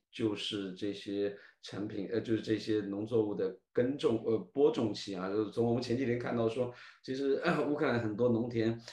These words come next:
呃，如果不是因为战争的话，现在刚好是这个开始，开始要耕种的这个，这个最好的季节。那么有可能这个问题，粮食危机现在不暴露出来，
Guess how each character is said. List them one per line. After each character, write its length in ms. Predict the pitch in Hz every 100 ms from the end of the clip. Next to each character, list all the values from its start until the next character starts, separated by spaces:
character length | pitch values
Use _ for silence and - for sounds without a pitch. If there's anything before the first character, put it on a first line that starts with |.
| - _
呃， 240 | 107 104
如 120 | 107 139
果 100 | 113
不 120 | 120
是 120 | 135
因 120 | 127
为 100 | 127
战 220 | 123 123
争 120 | 117 123
的 80 | 113
话， 120 | 117
现 140 | 123
在 80 | 117
刚 240 | 117 139
好 260 | 117 104 -
是 360 | - - 107 92
这 180 | 107
个 400 | 98 101 87 85 85 - - -
开 160 | 117
始， 280 | 110 101 92
开 180 | 92 107
始 160 | - 98
要 140 | 107
耕 200 | 107 117
种 220 | 113 104
的 420 | 95 90 92 82 - _ _ _ _ _ _ _ _ _ _ _
这 140 | - 101
个， 120 | 101
这 140 | 120
个 160 | 107 104 - _
最 160 | - 123
好 100 | 98
的 120 | 95
季 180 | - 113
节。 320 | 101 87 - - - -
那 100 | 139
么 80 | 135
有 140 | 127
可 120 | 147
能 140 | 110 107
这 180 | 135 104
个 300 | 110 110 101
问 260 | 131 120
题， 220 | 113 104
粮 240 | 101 107 123
食 160 | 123
危 140 | 127 117
机 100 | 127
现 240 | - 127
在 80 | 110
不 160 | - 107
暴 300 | 120 110 95
露 60 |
出 180 | 92 101
来， 120 | 80